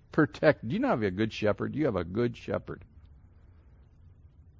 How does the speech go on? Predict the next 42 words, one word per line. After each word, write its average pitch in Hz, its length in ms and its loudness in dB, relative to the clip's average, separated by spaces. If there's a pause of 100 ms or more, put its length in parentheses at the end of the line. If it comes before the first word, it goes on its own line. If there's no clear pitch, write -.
(880)
If, 131 240 4
if 143 180 2
you've 135 120 6
come 202 240 4
and 208 100 0
committed 180 340 2
yourself 151 360 2
to 240 180 0
him, 95 80 -2
this 147 180 -4
is 208 60 2
why 139 180 2
it's - 140 0
such - 140 -6
a 131 40 4
wonderful 143 380 -2
thing 143 140 4 (640)
for - 220 4
people 190 420 4
to - 240 2
actually 170 580 4
know 160 260 8
their 151 160 8
God. 151 360 4
That's 135 160 6
why 170 120 12
they 165 100 12
grow 160 180 12
strong, 185 460 12
because 147 360 10
once 196 340 10
you 214 100 6
put - 280 6
yourself 190 520 10 (100)
in 175 280 8 (120)
God's 190 380 12 (100)
hands, 180 560 10 (180)
you 202 200 12
are 202 100 12
in 202 120 12
his 196 160 10
hands. 156 600 4